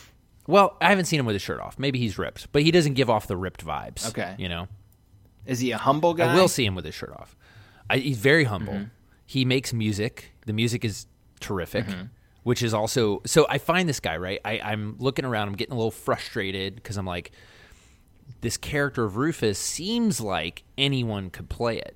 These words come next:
Speaker 1: You know, it's a flexible ethnicity. His age is flexible. It's just a dude,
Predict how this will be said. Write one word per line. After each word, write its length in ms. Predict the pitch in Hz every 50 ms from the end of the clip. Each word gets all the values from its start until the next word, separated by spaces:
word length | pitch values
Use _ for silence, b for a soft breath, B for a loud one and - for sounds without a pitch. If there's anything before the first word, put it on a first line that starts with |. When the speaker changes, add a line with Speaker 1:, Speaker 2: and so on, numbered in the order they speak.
| - _
Speaker 1:
You 160 | - 104 107
know, 240 | 107 101 101 101 98 -
it's 200 | 110 107 - -
a 180 | 113 98 92 85 - b b b b b
flexible 600 | b - - - 139 135 - - 147 120 123 127 123
ethnicity. 1000 | 120 113 113 - 127 120 120 120 - - 127 113 113 117 113 110 110 110 107 101 b b b b b b b b
His 240 | b - 113 101 85 -
age 320 | - 113 123 123 123 117 107
is 180 | 123 113 -
flexible. 800 | - - 117 120 117 - - - 120 107 117 113 113 113 113 110 -
It's 200 | 110 107 - -
just 280 | - 160 165 - - -
a 40 |
dude, 580 | 120 98 - - 107 113 110 90 58 57 - -